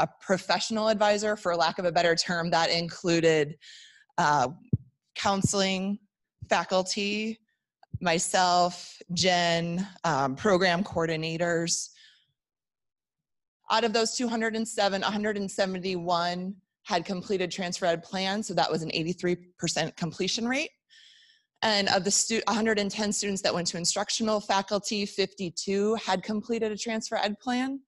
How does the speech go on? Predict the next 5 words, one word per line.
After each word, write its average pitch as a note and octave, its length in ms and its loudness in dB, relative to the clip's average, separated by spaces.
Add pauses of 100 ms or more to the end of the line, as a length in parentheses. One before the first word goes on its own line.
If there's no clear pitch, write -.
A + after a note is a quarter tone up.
(640)
with F3+ 160 0
forty-seven F#3+ 600 0
percent A3 640 0 (520)
completion A#3+ 600 0
rate. A#3+ 380 -2